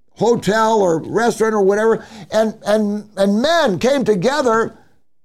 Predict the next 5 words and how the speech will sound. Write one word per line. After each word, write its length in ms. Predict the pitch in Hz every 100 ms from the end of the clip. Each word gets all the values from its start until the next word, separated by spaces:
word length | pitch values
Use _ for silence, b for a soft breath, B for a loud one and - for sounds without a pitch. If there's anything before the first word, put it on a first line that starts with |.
| _ _ _ _ _ -
under 220 | 269 262
the, 360 | 226 196 160 - 147 160
being 460 | 269 269 208 - - _
led 360 | 170 202 285 285
and 440 | 208 202 196 -